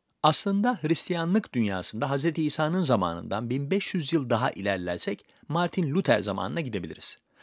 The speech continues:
Martin Luther, Hristiyan Kilisesi'nin on altıncı yüzyıl başlarında manevi özden ve Hazreti İsa'nın öğütlerinden uzaklaştığını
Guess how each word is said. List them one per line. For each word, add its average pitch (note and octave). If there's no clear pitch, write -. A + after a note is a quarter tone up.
Martin B2
Luther, D3
Hristiyan D3+
Kilisesi'nin G2+
on E3+
altıncı G#2+
yüzyıl G#2
başlarında G#2
manevi A#2
özden F#2+
ve F2+
Hazreti C3
İsa'nın B2+
öğütlerinden A2+
uzaklaştığını G2+